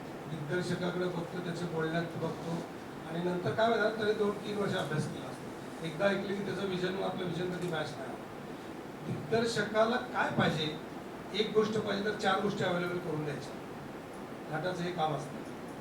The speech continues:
नटानं उगाच प्रोड्युसरच्या मागे लाग, ह्याच्याबरोबर जा, हे. म्हणजे दिग्दर्शकाला नक्की काय म्हणायचं?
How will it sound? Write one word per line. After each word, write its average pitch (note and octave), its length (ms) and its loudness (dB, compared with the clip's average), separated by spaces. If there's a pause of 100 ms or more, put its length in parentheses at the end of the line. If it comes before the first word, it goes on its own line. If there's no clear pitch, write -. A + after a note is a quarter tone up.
(280)
नटानं F3+ 300 -2
उगाच F3+ 160 0
प्रोड्युसरच्या E3+ 540 -2
मागे E3 320 0
लाग, E3 180 0
ह्याच्याबरोबर D3+ 520 0
जा, D3 140 0
हे. D3+ 300 -2 (400)
म्हणजे D3+ 220 -2
दिग्दर्शकाला A#3 600 4
नक्की A3+ 160 4
काय F3+ 220 4
म्हणायचं? B2+ 320 -2